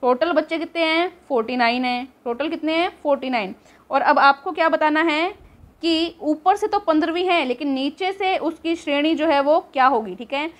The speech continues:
अभी आपको पता है ये दो बार काउंट हो जाएगा, ऊपर से होगा, तो आप क्या करो, इससे एक कम लो।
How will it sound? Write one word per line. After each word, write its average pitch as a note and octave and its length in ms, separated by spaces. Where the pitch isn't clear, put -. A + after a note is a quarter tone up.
अभी D#4 180
आपको D#4+ 240
पता F4 180
है F4 60
ये F4 80
दो C4+ 220
बार D#4+ 200
काउंट D#4 280
हो D4+ 40
जाएगा, A#3+ 220
ऊपर C4 280
से C#4 120
होगा, A#3+ 260
तो C#4 60
आप D4+ 400
क्या E4 140
करो, E4 200
इससे E4 280
एक C#4 220
कम C#4 180
लो। G3 220